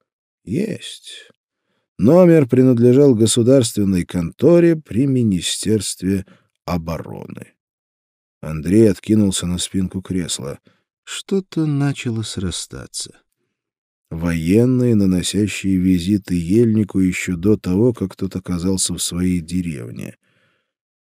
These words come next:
Он нисколько не сомневался, что нужный телефон стоит где-нибудь в приемной, и получить звонок от Ельника, а также позвонить ему мог почти любой. Почти. И его можно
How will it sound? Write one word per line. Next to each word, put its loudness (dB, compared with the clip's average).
Он 6
нисколько 2
не 2
сомневался, 0
что -6
нужный 2
телефон 0
стоит 2
где-нибудь -2
в -18
приемной, 2
и 2
получить 4
звонок 4
от -2
Ельника, 0
а -12
также -8
позвонить -2
ему -10
мог -8
почти -6
любой. -6
Почти. -6
И -6
его -6
можно -8